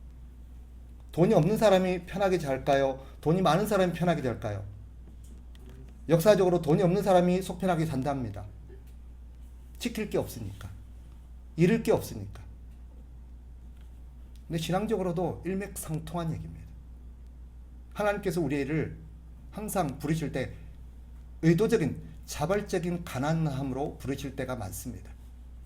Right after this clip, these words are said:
그래서 우리 믿음의 선진들이나 제자들을 보면 어떻습니까? 대부분 혈혈단신이었습니다. 가난했습니다.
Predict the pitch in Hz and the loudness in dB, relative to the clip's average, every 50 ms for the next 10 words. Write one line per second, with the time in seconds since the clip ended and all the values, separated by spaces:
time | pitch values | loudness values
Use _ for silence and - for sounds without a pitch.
0 | - - - - 165 165 165 180 156 - - - - - - - - - - - | -16 -8 0 2 2 4 4 4 2 2 0 -6 -12 -14 -16 -16 -16 -16 -16 -6
1 | - - 170 175 151 151 175 175 180 175 180 208 202 175 190 180 170 160 135 131 | 0 2 2 4 4 4 4 4 4 2 0 -2 -2 0 2 2 2 2 2 2
2 | 135 139 180 - - - - - - - - - - - - 147 139 151 156 160 | 2 0 0 -2 -6 -12 -14 -16 -18 -18 -18 -16 -14 -6 -2 0 2 4 4 4
3 | 160 156 151 143 143 147 143 131 113 113 117 135 151 131 104 - - - - - | 4 2 0 0 -2 -2 -4 -4 -4 -2 -2 -2 -2 -4 -4 -8 -12 -12 -12 -10
4 | - - 160 151 - - 131 123 - - - - - 143 - 165 160 190 233 240 | -6 -2 -2 -2 -2 -2 -4 -4 -4 -4 -6 -4 -4 -4 -2 0 0 0 0 -2
5 | - - - - - - - - - - - - - - - - - - - - | -6 -8 -14 -16 -16 -18 -18 -18 -18 -18 -18 -18 -16 -16 -16 -16 -16 -16 -14 -10
6 | - 190 185 185 185 165 - 104 117 120 117 - - 156 143 117 101 - - - | -8 -6 -4 -4 -6 -6 -8 -6 -6 -6 -6 -8 -8 -10 -10 -10 -10 -12 -14 -14
7 | - - - - - - - - - - - - - - - - - - - - | -16 -16 -16 -16 -16 -16 -16 -16 -16 -16 -16 -16 -16 -16 -16 -16 -16 -14 -10 -6
8 | 143 147 185 202 175 - - - - - - - | -4 -2 -2 -2 -2 -4 -6 -8 -10 -12 -12 -14